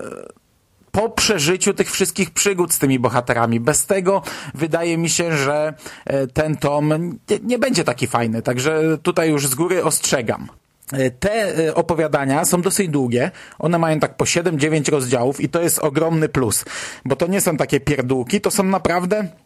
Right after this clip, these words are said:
pełne, fajne historie. Ja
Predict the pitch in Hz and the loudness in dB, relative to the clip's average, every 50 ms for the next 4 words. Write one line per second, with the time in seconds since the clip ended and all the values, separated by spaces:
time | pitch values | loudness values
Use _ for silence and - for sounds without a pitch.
0 | _ _ _ _ - 170 175 175 175 185 196 202 185 - 170 160 170 175 190 170 | _ _ _ _ -2 0 2 2 2 2 2 0 0 0 0 0 0 0 0 -2
1 | - 196 190 - - 233 208 165 135 117 107 - - - - - - - - 143 | 0 0 0 0 0 0 0 0 0 0 0 -2 -4 -8 -12 -12 -10 -6 -2 -2
2 | 156 175 180 175 | 0 0 0 -2